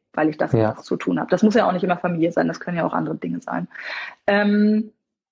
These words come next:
Speaker 1: und auf der anderen Seite braucht es natürlich, äh,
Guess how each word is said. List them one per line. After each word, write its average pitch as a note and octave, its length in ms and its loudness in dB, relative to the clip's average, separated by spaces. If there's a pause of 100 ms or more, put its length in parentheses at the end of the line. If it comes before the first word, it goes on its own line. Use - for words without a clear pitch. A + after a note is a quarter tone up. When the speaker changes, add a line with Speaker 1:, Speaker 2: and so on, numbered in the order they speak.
(120)
Speaker 1:
und A3 140 6
auf G#3 100 0
der - 180 0
anderen G#3+ 300 2
Seite C#4+ 320 2
braucht D#4+ 300 2
es C4 140 -6
natürlich, C#4 600 0
äh, B3 300 4